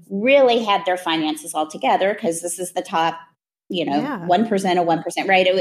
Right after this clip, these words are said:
Speaker 1: it just, it, but they didn't. And it really, the light bulb went on. I was like, "Okay, even if you have a lot of money, doesn't mean that you know how to best manage it," right?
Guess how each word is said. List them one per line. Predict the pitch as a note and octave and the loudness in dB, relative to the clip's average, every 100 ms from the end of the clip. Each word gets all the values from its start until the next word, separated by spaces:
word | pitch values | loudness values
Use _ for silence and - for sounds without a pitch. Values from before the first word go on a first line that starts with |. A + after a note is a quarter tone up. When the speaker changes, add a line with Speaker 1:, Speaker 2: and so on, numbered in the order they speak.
| F#3+ | -2
Speaker 1:
it | G3 | -4
just, | - G3+ - _ _ _ _ _ | -6 -8 -8 _ _ _ _ _
it, | - - _ - - _ _ E3+ | -16 -16 _ -20 -20 _ _ _
but | G#3 G3+ - _ - | 0 0 -10 _ -2
they | G3 F#3 - | 0 0 -4
didn't. | A3+ G3+ C#3+ - - | 2 4 2 -4 -4
And | F#3+ F#3 - - _ _ _ | -2 -2 -2 -8 _ _ _
it | G3+ | 0
really, | G#3 A#3 G#3+ G3 | 4 4 4 2
the | F#3+ | 2
light | F#3+ C#4+ | 2 2
bulb | A#3 G3 | 2 0
went | F#3 | 0
on. | E3+ | 0
I | E3+ | 0
was | E3+ - | -4 -8
like, | F3 - _ _ | -18 -20 _ _
"Okay, | F#3+ F#3+ F3 | -4 0 -2
even | - A#3 D4 D4 C#4 C#4+ - - _ _ _ | 0 -2 2 4 4 0 -8 -18 _ _ _
if | F#3+ G3 | -6 0
you | F3+ | -2
have | - G#3 G3 B3+ C#4 D4 | -2 -2 0 2 0 -2
a | C4 | 0
lot | B3+ C4 | 2 2
of | B3+ | 2
money, | A#3 A#3+ B3+ D4 C#4+ - _ _ _ | 0 0 0 -2 -4 -14 _ _ _
doesn't | A3+ A3+ G3+ | 2 2 0
mean | G3+ G3+ F#3+ F3+ F3+ F3+ - _ _ - | 2 4 4 2 0 -2 -12 _ _ -4
that | F#3 F3+ G3 | 0 0 0
you | F#3 | 0
know | F3+ F3+ F#3 F3 E3+ | 2 4 6 6 2
how | - F3+ | 0 0
to | |
best | D#3+ D3 - | 2 0 0
manage | D#3 - - - | -4 -4 -10 -12
it," | - | -8
right? | - F#3 G#3 A3 | 2 2 2 -2